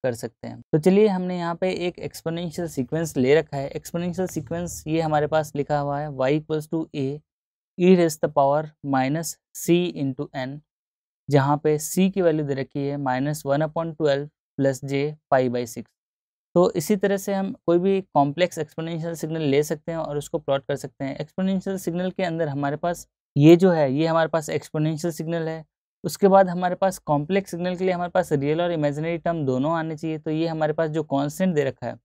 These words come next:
कांस्टेंट के अंदर यहाँ पे देख सकते हैं, इसके अंदर ये वाला पार्ट रियल पार्ट है और ये वाला पार्ट इमेजिनरी पार्ट है। तो हम कोशिश करेंगे कि एक बार इस एक्सप्रेशन को इम्प्लीमेंट करके रियल पार्ट को अलग प्लॉट करें और इमेजिनरी पार्ट को अलग प्लॉट करें।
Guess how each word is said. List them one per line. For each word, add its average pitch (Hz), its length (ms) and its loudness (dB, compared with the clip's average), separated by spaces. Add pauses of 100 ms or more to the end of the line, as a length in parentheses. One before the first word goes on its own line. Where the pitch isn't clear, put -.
(460)
कांस्टेंट 190 440 0
के 185 60 0
अंदर 170 200 2
यहाँ 156 180 0
पे 165 120 -6
देख 160 160 -2
सकते - 280 -6
हैं, 170 80 -2
इसके 160 220 -8
अंदर 165 240 -2
ये 147 180 0
वाला 151 160 0
पार्ट 147 260 0
रियल 135 340 0
पार्ट 160 320 0
है 170 80 0
और 151 180 -2
ये 147 140 0
वाला 135 160 0
पार्ट 151 280 -2
इमेजिनरी 120 520 -4
पार्ट 117 320 -6
है। - 60 -16
तो - 300 0
हम 185 280 6
कोशिश 190 320 -4
करेंगे 175 340 -2
कि 170 360 0
एक 170 120 -2
बार 185 140 8
इस 180 160 -2
एक्सप्रेशन 165 440 -8
को 175 140 0
इम्प्लीमेंट 160 460 -2
करके 139 340 2
रियल 131 240 2
पार्ट 165 260 4
को 180 120 2
अलग 170 260 4
प्लॉट 170 360 0
करें 175 220 0
और 170 260 -2
इमेजिनरी 143 520 0
पार्ट 143 260 4
को 170 120 0
अलग 123 340 -2
प्लॉट 117 240 -8
करें। 117 260 -12